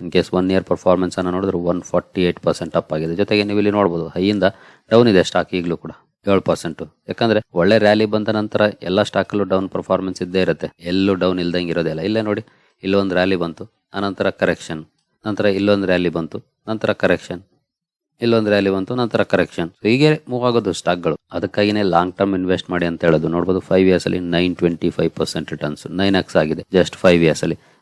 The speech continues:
ಮ್ಯಾಕ್ಸಿಮಮ್ ಪರ್ಫಾರ್ಮೆನ್ಸ್ ನೋಡಿದ್ರೆ ಈ ರೀತಿ ಪರ್ಫಾರ್ಮೆನ್ಸ್ ಅನ್ನ ಕೊಟ್ಟಿರುವಂತ ಕಂಪನಿ. So ಇಂಟ್ರೆಸ್ಟ್ ಇರೋರು ಸ್ಟಡಿ ಮಾಡ್ಬೋದು. ಫ್ಯೂಚರ್ ಸೆಗ್ಮೆಂಟ್ ಗಳಿಗೂ ಕೂಡ ಕಂಪನಿ ಇಳಿತಾ ಇದೆ, ಡ್ರೋನ್ ಸೆಗ್ಮೆಂಟ್ ಗೆ, ಎಕ್ಸ್‌ಪ್ಲೋಸಿವ್ಸ್ ಜೊತೆ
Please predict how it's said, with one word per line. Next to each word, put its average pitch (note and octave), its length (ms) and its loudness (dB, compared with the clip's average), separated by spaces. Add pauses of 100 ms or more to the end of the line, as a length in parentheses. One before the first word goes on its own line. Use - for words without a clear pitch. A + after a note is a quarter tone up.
(120)
ಮ್ಯಾಕ್ಸಿಮಮ್ G2 360 0
ಪರ್ಫಾರ್ಮೆನ್ಸ್ F2 560 0
ನೋಡಿದ್ರೆ F2 280 2
ಈ - 20 2
ರೀತಿ E2 220 -2
ಪರ್ಫಾರ್ಮೆನ್ಸ್ D#2+ 560 -2
ಅನ್ನ E2+ 120 -2
ಕೊಟ್ಟಿರುವಂತ D#2+ 500 -2
ಕಂಪನಿ. E2+ 380 -4
So - 160 -6
ಇಂಟ್ರೆಸ್ಟ್ F#2 320 0
ಇರೋರು F#2 200 4
ಸ್ಟಡಿ F2+ 320 2
ಮಾಡ್ಬೋದು. F2+ 380 0
ಫ್ಯೂಚರ್ F2+ 520 0 (240)
ಸೆಗ್ಮೆಂಟ್ G2 460 -2
ಗಳಿಗೂ G2+ 260 2
ಕೂಡ G2+ 160 2
ಕಂಪನಿ F#2 560 0
ಇಳಿತಾ F2 280 2
ಇದೆ, F2+ 200 4 (220)
ಡ್ರೋನ್ F2+ 260 2
ಸೆಗ್ಮೆಂಟ್ E2+ 440 -4
ಗೆ, F2 180 -6
ಎಕ್ಸ್‌ಪ್ಲೋಸಿವ್ಸ್ F#2+ 640 -2
ಜೊತೆ F#2 360 0